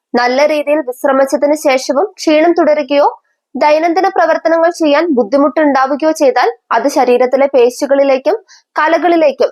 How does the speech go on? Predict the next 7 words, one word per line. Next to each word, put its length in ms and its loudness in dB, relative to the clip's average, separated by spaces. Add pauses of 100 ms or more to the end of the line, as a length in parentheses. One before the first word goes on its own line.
രക്തയോട്ടം 580 0
കുറയ്ക്കുന്നതിന്റെ 680 0
സൂചനയായിരിക്കും. 760 0 (760)
മറ്റൊരു 360 0
ലക്ഷണമാണ്, 600 0 (160)
ആ, 60 2 (180)
ദഹനക്കേട്. 640 -2